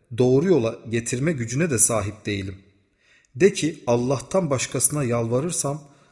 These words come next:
Allah'tan gelecek bir azaba karşı beni kimse asla koruyamaz. Ben de ondan başka herhangi bir sığınak da kesinlikle bulamam.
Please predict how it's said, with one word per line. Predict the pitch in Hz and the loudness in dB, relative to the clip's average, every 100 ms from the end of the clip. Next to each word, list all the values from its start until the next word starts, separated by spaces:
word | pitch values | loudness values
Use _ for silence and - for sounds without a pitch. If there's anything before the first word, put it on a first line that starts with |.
| _ - | _ -4
Allah'tan | 117 123 117 - 170 | -2 -2 -4 -2 -2
gelecek | 135 123 110 110 135 | 0 0 -2 -2 -2
bir | 151 - | -2 0
azaba | 120 123 120 165 | 0 0 0 -2
karşı | 127 120 - 175 - - _ | 0 0 -2 -4 -6 -20 _
beni | 120 123 131 131 | 0 2 2 -2
kimse | - 190 165 123 - | -2 2 2 2 -2
asla | 180 170 - 131 117 | 0 0 2 0 -2
koruyamaz. | 120 113 131 113 95 - _ _ _ _ - | -2 0 -2 -2 -6 -8 _ _ _ _ -10
Ben | 120 156 170 | 0 2 2
de | 123 | 0
ondan | 120 135 139 160 147 | 0 -2 0 0 0
başka | 120 - - | 0 -2 -6
herhangi | 127 127 113 170 135 120 | -2 -2 0 0 0 0
bir | 143 | 0
sığınak | - 123 123 160 - | 0 0 0 -2 -4
da | 107 | -6
kesinlikle | - 117 131 147 - 117 | 2 4 4 2 -2 -4
bulamam. | 107 101 95 | -2 -4 -6